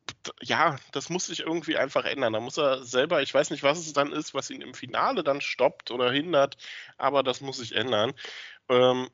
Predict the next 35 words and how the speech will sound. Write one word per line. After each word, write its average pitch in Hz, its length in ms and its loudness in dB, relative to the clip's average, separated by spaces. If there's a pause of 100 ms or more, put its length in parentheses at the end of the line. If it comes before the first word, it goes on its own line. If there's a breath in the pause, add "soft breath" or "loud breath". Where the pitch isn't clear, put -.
vielleicht 151 480 2
hilft 202 340 -4
ja 160 320 2
einfach 160 300 -2
das - 240 -10
Anknüpfen 170 580 -8
an 156 140 -6
die 151 80 -2
Matches, 143 440 -2
die 123 120 -10
er 120 80 -2
diese 123 260 -10
Woche 120 240 -4
hatte, 101 280 -8
ne? 165 240 0
Was 135 180 0
waren 139 200 4
das - 360 -4
für - 300 -8
gute 151 240 -8
Matches? 117 420 -2
Gegen 127 160 -4
Zhao 123 200 2
Xintong, 147 580 -2
gegen 127 240 -8
Yan 120 180 2
Bingtao 120 380 0
vor 78 240 -4
allem 110 180 -6
natürlich, 123 480 -10
das 117 180 -10
Match 123 220 -4
der 113 140 -6
Woche 113 260 -6
eigentlich, 120 560 -4